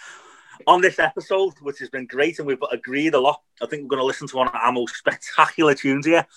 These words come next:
because who remembers the song? It's Tattoo said he was a red Agger.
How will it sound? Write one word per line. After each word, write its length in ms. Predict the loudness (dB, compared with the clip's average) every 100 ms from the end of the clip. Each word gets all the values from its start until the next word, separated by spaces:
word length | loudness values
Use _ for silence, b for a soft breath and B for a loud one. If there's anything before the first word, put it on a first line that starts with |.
| b
because 220 | -6 4
who 140 | 8 10
remembers 340 | 8 2 0
the 80 | -6
song? 320 | -2 -2 -4 -16 _ _ _ b b
It's 180 | -12 -6
Tattoo 560 | -2 -2 -4 -12 -10
said 480 | 0 4 6 6 4
he 140 | 2 4
was 440 | 8 8 6 2
a 120 | 2
red 400 | 4 4 4 2
Agger. 480 | 0 -2 -2 -6